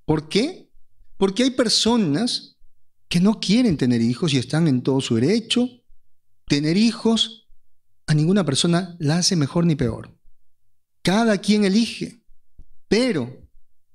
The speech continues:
si esta persona que no quiere tener hijos se junta con una persona, no le cuenta la verdad, no le dice, "Mira, yo no quiero tener hijos", y se une con una persona que sí sueña con una familia, vienen los problemas.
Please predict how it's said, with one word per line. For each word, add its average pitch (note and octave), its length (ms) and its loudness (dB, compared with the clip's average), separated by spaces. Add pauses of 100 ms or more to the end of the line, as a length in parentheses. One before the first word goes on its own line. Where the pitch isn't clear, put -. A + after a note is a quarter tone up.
si - 280 2
esta B3 260 2
persona G#3+ 420 2
que G3 120 0
no G3 300 2
quiere A3+ 460 2
tener G3+ 340 2
hijos G#3+ 680 -4 (760)
se F#3 240 2
junta B3+ 640 2
con F3+ 160 2
una G#3+ 180 2
persona, D#3+ 680 0
no D3+ 260 2
le F#3+ 140 2
cuenta F#3+ 400 2
la C#3 120 2
verdad, C3 280 2
no D3+ 220 2
le E3 140 2
dice, D#3+ 640 0
"Mira, D3+ 200 2
yo C#3 140 2
no D#3 140 0
quiero E3 280 0
tener D3 240 0
hijos", A2+ 340 -8 (540)
y F3+ 140 2
se F3+ 140 2
une A#3 240 4
con D#3 100 0
una F#3+ 120 2
persona F#3 300 0
que F#3 140 0
sí G#3 220 0
sueña A3 440 2
con D#3 140 0
una F#3+ 140 2
familia, G#3 640 0 (160)
vienen C#3+ 400 0
los A#2+ 100 -2
problemas. A#2 560 -6